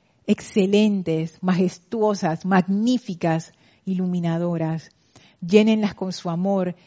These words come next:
que ellas retornan a nosotros para bendición, para comprensión, para expandir la luz. Y ahora estas diosas abren un portal frente a nosotros y nos invitan a atravesarlo, lo cual hacemos para regresar al sitio donde nos encontramos físicamente.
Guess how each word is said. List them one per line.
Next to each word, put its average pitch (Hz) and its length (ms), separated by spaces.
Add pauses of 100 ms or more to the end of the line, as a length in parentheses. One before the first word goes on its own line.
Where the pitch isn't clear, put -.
(140)
que 190 120
ellas 202 300
retornan 226 760
a 196 80
nosotros 190 540
para 180 220
bendición, 185 840
para 175 240
comprensión, 180 880
para 180 160
expandir 175 680
la 185 160
luz. 196 480 (520)
Y 180 140
ahora 214 360
estas 196 280
diosas 202 520
abren 208 320
un 208 140
portal 202 380
frente 202 280
a - 20
nosotros 202 480
y 220 80
nos 202 180
invitan 220 420
a 208 40
atravesarlo, 175 720
lo 170 100
cual 165 180
hacemos 196 520 (380)
para 185 220
regresar 180 420
al 190 120
sitio 220 520
donde 180 320
nos 175 160
encontramos 170 600
físicamente. 165 960